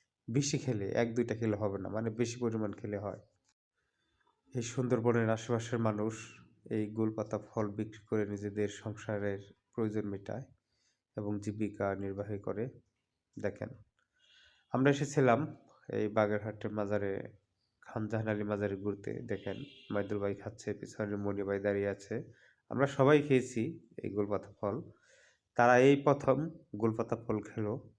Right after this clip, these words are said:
তারা বলল যে, "ভাই, এখানে আসলাম তো গোলপাতা ফল তো খেতে হবে।" আমি বললাম, "অবশ্যই খাবো ভাই, কারণ আমি নিজেও বাগেরহাট আসলে এই গোলপাতা ফল খাই।" তারা খেয়ে বলল যে, "না, অনেক ভালো, অনেক স্বাদ আছে।" তো এভাবেই আমরা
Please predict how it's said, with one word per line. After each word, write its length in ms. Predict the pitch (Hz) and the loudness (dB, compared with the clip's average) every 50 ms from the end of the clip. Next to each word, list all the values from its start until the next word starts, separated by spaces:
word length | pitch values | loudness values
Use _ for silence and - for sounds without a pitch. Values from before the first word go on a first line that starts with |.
| _ _ | _ _
তারা 220 | - - 104 107 104 104 | -4 -2 0 2 2 0
বলল 300 | 104 - 104 104 101 104 101 95 | 0 0 0 0 2 2 0 0
যে, 120 | 98 107 104 | 0 0 0
"ভাই, 180 | 98 101 98 95 95 - - - _ _ _ _ _ - | 0 0 0 -2 -4 -10 -16 -20 _ _ _ _ _ -6
এখানে 300 | 113 110 110 113 107 110 110 | -6 -4 -2 0 2 2 2
আসলাম 360 | 110 - - 131 135 139 123 107 - - | 0 0 2 4 6 6 4 2 -2 -4
তো 120 | - 110 107 104 104 | 0 2 2 2 2
গোলপাতা 460 | 101 98 107 107 107 110 107 - - | 0 0 -2 -2 0 0 -2 -2 -4
ফল 180 | 110 - - 107 101 | -6 -2 -2 -2 -2
তো 80 | - 104 | -2 -2
খেতে 260 | 107 - 113 117 - | -2 -4 -6 -4 -2
হবে।" 280 | 110 107 101 98 113 135 - - - _ _ _ _ _ _ _ _ _ - | -2 -2 -2 -2 -2 -4 -4 -8 -14 _ _ _ _ _ _ _ _ _ -6
আমি 100 | 110 127 | -4 0
বললাম, 140 | 131 160 151 | 2 2 4
"অবশ্যই 340 | 165 156 160 - 147 131 120 | 4 4 4 4 4 4 4
খাবো 240 | - - 117 110 101 | 4 4 4 4 4
ভাই, 200 | 107 110 139 170 180 175 - | 4 4 4 4 2 -2 0
কারণ 200 | 123 110 113 110 113 | 2 4 4 4 4
আমি 160 | 117 113 120 | 2 2 2
নিজেও 280 | 117 127 123 120 123 113 | 2 2 4 4 4 4
বাগেরহাট 480 | 110 113 113 113 113 113 117 113 113 113 | 6 6 4 4 2 2 2 0 2 2
আসলে 300 | 110 - - - 113 107 107 - 110 | 0 -2 -2 -4 -2 -2 0 0 -2
এই 60 | 107 | -2
গোলপাতা 400 | 107 113 110 - 110 107 110 107 | 0 -2 -2 0 0 0 0 0
ফল 180 | 107 - 110 104 104 - | 0 0 -4 -6 -4 -2
খাই।" 160 | - 110 117 156 180 - - - - - _ _ _ _ _ _ _ _ _ _ _ _ _ _ _ _ _ - - | 0 0 0 0 -2 -6 -12 -18 -20 -20 _ _ _ _ _ _ _ _ _ _ _ _ _ _ _ _ _ 0 2
তারা 140 | 113 117 113 | 4 4 4
খেয়ে 220 | 113 117 127 120 | 4 4 2 4
বলল 200 | 113 117 110 110 110 104 | 4 4 4 4 2 4
যে, 120 | 104 107 107 | 2 2 2
"না, 140 | 110 120 127 - - - - - _ _ - | 0 -2 -2 -4 -8 -18 -20 -20 _ _ -6
অনেক 220 | - 104 107 101 101 | -2 0 0 0 0
ভালো, 240 | 101 101 101 107 120 131 131 - - _ _ _ _ _ _ _ _ _ _ - | 2 2 2 2 0 -2 -4 -10 -20 _ _ _ _ _ _ _ _ _ _ -10
অনেক 200 | - 110 107 104 - | -4 -2 -2 -2 -4
স্বাদ 240 | - - 117 107 113 113 | -2 -2 -2 -2 -2 -2
আছে।" 160 | 104 - 107 | -6 -6 -8
তো 160 | - - 127 143 - - - _ _ _ _ _ _ _ _ _ _ _ _ _ _ _ _ _ _ _ _ _ - | -8 -6 -8 -8 -8 -12 -20 _ _ _ _ _ _ _ _ _ _ _ _ _ _ _ _ _ _ _ _ _ -2
এভাবেই 380 | 127 120 123 120 113 123 123 120 | 2 4 4 4 4 4 4 4
আমরা 260 | 117 113 117 110 110 | 2 2 2 2 4